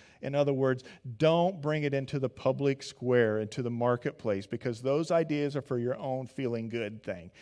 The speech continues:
And what's true for you is true for you. What's true for me is true for me.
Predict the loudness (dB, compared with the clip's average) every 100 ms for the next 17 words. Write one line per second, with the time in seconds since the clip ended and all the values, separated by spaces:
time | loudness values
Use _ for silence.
0 | -20 -16 -6 -4 -4 -6 -8 -4 -4 0
1 | 2 2 2 0 0 -2 -4 -4 -2 0
2 | 2 2 0 -2 -4 -4 -4 0 0 -2
3 | -4 -4 -4 -2 -2